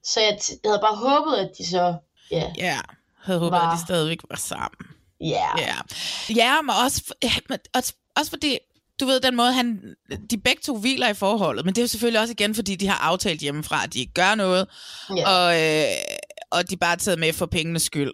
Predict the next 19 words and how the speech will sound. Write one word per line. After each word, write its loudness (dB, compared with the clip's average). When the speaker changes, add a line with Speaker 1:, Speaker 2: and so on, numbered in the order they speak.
Speaker 2:
og 0
flere 0
Speaker 1:
Mm. -4
Speaker 2:
Instagram-følgere. -2
<laughs> 0
Speaker 1:
Ja, 4
men -2
det 4
er 4
jo -10
måske -4
det. -4
Speaker 2:
Ja, 4
det 4
er 6
sgu -6
sådan -6
lidt 0
ærgerligt. 2